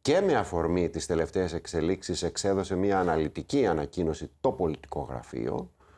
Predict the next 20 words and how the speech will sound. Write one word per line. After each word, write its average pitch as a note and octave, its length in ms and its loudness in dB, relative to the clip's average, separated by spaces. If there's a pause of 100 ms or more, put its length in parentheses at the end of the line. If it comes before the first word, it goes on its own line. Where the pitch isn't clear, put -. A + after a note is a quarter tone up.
(560)
όπου G2 640 0
είπε G2 280 2
ότι F2 400 4
δεν A2+ 180 2
μπορεί G#2+ 360 4
αυτοί F2 280 0
οι E2+ 60 4
άνθρωποι D#2+ 720 0 (160)
που G2+ 100 0
εγκλωβίζονται, F#2 840 2
που G2 180 -4
προσπαθούν G2+ 760 -2 (520)
με E3+ 100 -4
χίλιους D3+ 260 2
δυο A2 160 2
τρόπους G#2+ 640 0
να D#2+ 460 0 (440)
γλιτώσουν F#2 680 0
από E2+ 200 -2
τον C#2+ 460 -6